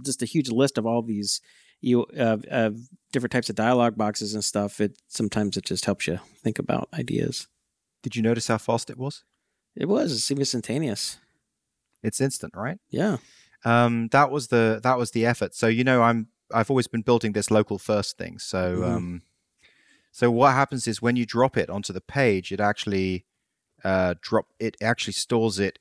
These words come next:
Speaker 2: in the local index database. And then it's ser-, it's serving it when you move to other pages and when you move back and when you copy it and when you paste it, it's serving it just from your local, local
Speaker 1: Mm.
Speaker 2: database. But it also syncs it up to the cloud.
Speaker 1: You're right.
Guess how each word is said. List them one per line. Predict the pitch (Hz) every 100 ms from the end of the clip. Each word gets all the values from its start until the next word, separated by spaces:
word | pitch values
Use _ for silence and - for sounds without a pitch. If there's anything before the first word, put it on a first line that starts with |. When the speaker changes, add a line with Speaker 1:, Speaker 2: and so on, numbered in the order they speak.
| _
Speaker 2:
in | 117 120 107 101
the | 101
local | 98 98 98
index | 98 92 -
database. | 98 87 73 71 - - _ _ _ _ -
And | 95
then | 95
it's | 101
ser-, | - - 110 -
it's | 101 -
serving | - 127 113 98
it | 92
when | 95 107
you |
move | 110 107
to | - 95
other | 90
pages | 131 131 101
and | 101 95
when | 92
you | 90
move | 90 -
back | 95 95 - - _ _
and | 95
when | 90
you | 85
copy | - 104 101
it | 92
and | 82
when | 82
you | 80
paste | 101 92 -
it, | 80 _ _ _ _ _ _ -
it's | -
serving | - 151 123
it | 104 -
just | 110
from | 107 101
your | 98
local, | 98 98 98 92 -
local | 117 120 123 107
Speaker 1:
Mm. | 101
Speaker 2:
database. | 123 135 - - - _ -
But | 120
it | 147
also | 233 - 156
syncs | - 135 -
it | 113
up | 104 - -
to | - 110 107 104 104 101 101 _ _ -
the | -
cloud. | - 123 76 - _
Speaker 1:
You're | - 110
right. | 110